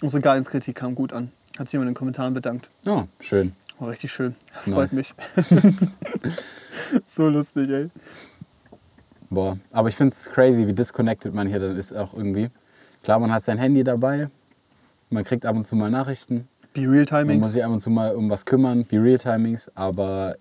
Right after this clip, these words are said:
Speaker 2: so im, im Großen und Ganzen ist man schon einfach mal ein bisschen disconnected.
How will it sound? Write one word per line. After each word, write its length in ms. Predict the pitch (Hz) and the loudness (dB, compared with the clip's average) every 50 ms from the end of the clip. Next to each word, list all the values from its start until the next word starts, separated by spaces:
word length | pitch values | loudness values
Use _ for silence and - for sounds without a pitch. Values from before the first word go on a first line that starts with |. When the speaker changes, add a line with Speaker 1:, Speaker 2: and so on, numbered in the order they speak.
| _ _ _ - | _ _ _ -12
Speaker 2:
so 200 | - 101 104 107 | -8 -6 -4 -4
im, 300 | 87 101 104 101 98 92 - - | -2 -4 -4 -4 -4 -6 -8 -8
im 160 | 104 104 101 | -6 -4 -4
Großen 380 | 92 107 120 139 135 - 123 | -2 0 0 0 0 -2 -4
und 60 | 107 101 | -4 -2
Ganzen 360 | 110 110 117 113 - 110 101 | -2 -2 -2 -2 -4 -6 -8
ist 120 | 95 - | -6 -6
man 160 | 101 95 90 | -6 -6 -6
schon 320 | 90 - 113 101 104 101 98 _ _ _ _ _ _ _ _ _ _ _ _ _ _ _ _ _ _ _ _ _ _ _ _ _ | -6 -4 -4 -4 -4 -4 -8 _ _ _ _ _ _ _ _ _ _ _ _ _ _ _ _ _ _ _ _ _ _ _ _ _
einfach 240 | - 117 127 117 98 | -6 -4 -2 -2 -2
mal 140 | 98 98 95 | -2 -2 -4
ein 60 | 90 | -4
bisschen 480 | 92 95 95 - 98 90 87 87 90 95 - _ _ _ _ _ _ _ _ - | -6 -6 -6 -4 -4 -4 -4 -4 -8 -10 -14 _ _ _ _ _ _ _ _ -10
disconnected. 680 | 104 - - - - 90 92 101 98 - 101 90 - | -10 -10 -8 -8 -6 -4 -4 -4 -6 -10 -12 -12 -14